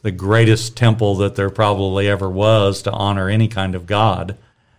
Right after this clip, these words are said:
Uh, just to say, "Our God is better than your God." <laughs>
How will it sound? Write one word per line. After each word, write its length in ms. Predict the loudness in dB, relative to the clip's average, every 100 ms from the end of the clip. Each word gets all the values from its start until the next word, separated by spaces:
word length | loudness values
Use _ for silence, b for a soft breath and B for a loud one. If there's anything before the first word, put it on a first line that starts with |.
| _ -8
Uh, 180 | -4 -4
just 280 | 0 -2 -2
to 60 |
say, 540 | -6 -2 0 0 -2 -4 b b b _ _ _ _
"Our 160 | -4 -2
God 260 | 0 2 4
is 200 | 4 4
better 420 | 2 0 0 -2
than 240 | -2 0
your 240 | 4 6 6
God." 320 | 2 -2 -6
<laughs> 40 | -6